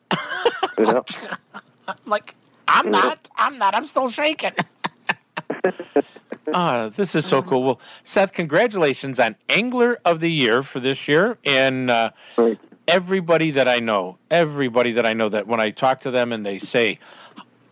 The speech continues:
Speaker 1: "Do you know Seth?" I go, "Yes, I've talked to Seth. I've sat with him and done things." I says, "He's really a neat guy.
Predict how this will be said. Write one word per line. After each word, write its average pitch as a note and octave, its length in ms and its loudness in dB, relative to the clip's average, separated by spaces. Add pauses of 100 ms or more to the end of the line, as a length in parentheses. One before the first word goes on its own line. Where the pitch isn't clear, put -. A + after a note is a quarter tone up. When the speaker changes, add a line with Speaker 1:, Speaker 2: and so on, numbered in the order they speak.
(440)
Speaker 1:
"Do C3+ 100 -2
you B3 140 6
know C#4 160 2
Seth?" G#3 260 0
I E3 60 -2
go, A#2 160 -8
"Yes, A#2 320 -10
I've G#2+ 240 -6
talked G#2 260 -2
to D3+ 80 0
Seth. B2+ 300 0
I've A2+ 120 0
sat F#2 260 -4
with A#2+ 180 0
him A#2+ 160 0
and A2+ 140 -2
done G#2 180 0
things." A2 240 -6
I A2 80 2
says, A2 240 -4
"He's D3 220 -4
really A3+ 240 2
a F#2+ 40 -2
neat A#2 300 -2
guy. G2 280 -2